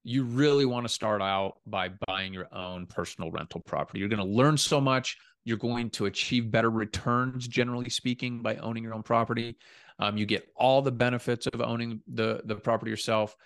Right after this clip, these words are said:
um, and you get to make all the decisions. So you're gonna learn a lot and you're gonna get better returns that way.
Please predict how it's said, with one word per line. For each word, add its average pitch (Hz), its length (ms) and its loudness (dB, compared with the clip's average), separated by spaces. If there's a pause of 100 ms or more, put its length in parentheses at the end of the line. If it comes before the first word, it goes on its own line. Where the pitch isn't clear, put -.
(380)
um, 120 380 2
and 139 120 -2
you 143 60 -2
get 151 140 -2
to 143 80 -4
make 135 240 -2
all 123 160 4
the 123 80 0
decisions. 101 680 -4
So 101 120 -4
you're 101 140 0
gonna 113 200 -2
learn 123 240 2
a 127 60 0
lot 123 340 4
and 113 100 -8
you're 104 80 -8
gonna 104 140 -6
get 104 240 0
better 104 160 2
returns 107 440 -2
that 110 200 2
way. 107 320 2